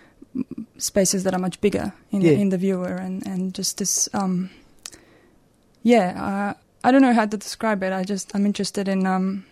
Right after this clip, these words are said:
Speaker 1: in characters, you know, and, and creating, um,
Speaker 2: Would you say that it's a bit like moving, um, oils, m-, um, uh, moving mas-, grand master paintings? That's, it's almost got that sort of aspect to it.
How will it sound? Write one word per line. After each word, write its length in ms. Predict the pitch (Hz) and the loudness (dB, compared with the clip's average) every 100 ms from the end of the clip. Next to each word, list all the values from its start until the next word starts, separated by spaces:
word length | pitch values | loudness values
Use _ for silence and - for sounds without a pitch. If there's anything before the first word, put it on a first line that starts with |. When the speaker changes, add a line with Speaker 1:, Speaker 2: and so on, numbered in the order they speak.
| _ _ _ _ _ - | _ _ _ _ _ -2
Speaker 1:
in 100 | 190 | 0
characters, 600 | 202 190 - 185 202 - - | 2 0 -2 -10 -8 -10 -8
you 100 | 196 | -6
know, 180 | 185 202 _ - | -6 -8 _ -10
and, 260 | 196 185 190 | -6 -6 -4
and 160 | 185 | -4
creating, 480 | 185 185 190 196 190 _ _ - - - _ _ _ _ - | -2 -4 -2 -4 -6 _ _ -20 -20 -20 _ _ _ _ -8
um, 380 | 196 190 190 202 180 | -4 -4 -4 -4 6
Speaker 2:
Would 160 | 294 359 | 8 8
you 60 | |
say 200 | - 349 | 6 6
that 220 | 233 208 | 8 6
it's 120 | - 185 | 4 2
a 40 | |
bit 160 | 175 170 | 2 6
like 260 | 165 156 | 4 4
moving, 580 | 160 156 160 160 147 143 _ - | 6 4 6 2 0 -2 _ 0
um, 300 | 151 143 160 | 2 2 2
oils, 500 | 139 139 180 214 - - | 4 4 2 -2 -12 -6
m-, 140 | 147 147 | -4 0
um, 220 | 151 151 - | 0 -2 -2
uh, 40 | |
moving 760 | 143 147 156 156 143 139 143 117 _ _ - | 0 4 4 4 0 0 -4 -8 _ _ 0
mas-, 340 | 135 135 - | 0 0 -4
grand 400 | 143 147 147 139 | 0 2 2 0
master 360 | 135 143 - 135 | -2 -4 -8 -14
paintings? 560 | - 147 139 87 175 | -8 -8 -6 -8 -6
That's, 180 | - 190 | -6 -4
it's 220 | - 165 185 | -4 -4 -2
almost 280 | 196 175 | 0 0
got 200 | - 156 | -2 -4
that 260 | - 151 - | -4 -4 -4
sort 140 | 165 | -4
of 100 | 139 | -2
aspect 480 | 147 160 - - - | -4 -6 -6 -8 -6
to 140 | 151 143 | -6 -6
it. 160 | - | -8